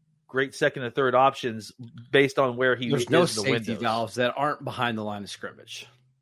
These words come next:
Speaker 1: Well, it just feels like the timing is re-, off, right? It feels like by the time he gets to the safety valve,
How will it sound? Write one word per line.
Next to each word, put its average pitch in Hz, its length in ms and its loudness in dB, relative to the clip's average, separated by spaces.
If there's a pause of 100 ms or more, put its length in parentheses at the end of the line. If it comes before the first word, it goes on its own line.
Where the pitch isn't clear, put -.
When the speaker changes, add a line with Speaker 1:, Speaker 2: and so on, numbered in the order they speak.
(340)
Speaker 1:
Well, 226 240 6
it 233 140 4
just 320 180 2
feels 349 200 6
like 320 100 2
the 233 80 0
timing 247 560 0
is 117 160 -8
re-, 120 120 -2 (100)
off, 113 320 2
right? 170 240 8
It 190 140 6
feels 277 260 2
like 233 160 4
by 220 100 6
the 214 80 4
time 220 240 0
he 196 80 -2
gets 196 380 -2
to 185 120 -10
the 156 100 -6
safety 143 420 -2
valve, 123 500 4